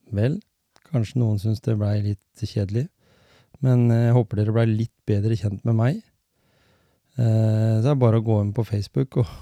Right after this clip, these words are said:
og grave i alt det jeg driver med der, og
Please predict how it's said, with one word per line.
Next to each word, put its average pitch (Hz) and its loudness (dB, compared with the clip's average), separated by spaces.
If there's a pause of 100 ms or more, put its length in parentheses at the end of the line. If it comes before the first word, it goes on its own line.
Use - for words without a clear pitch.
og 113 -2
grave 104 0
i 110 -2 (640)
alt 113 0
det 107 2
jeg 107 2
driver 104 -2
med 104 0
der, 135 0 (300)
og 110 2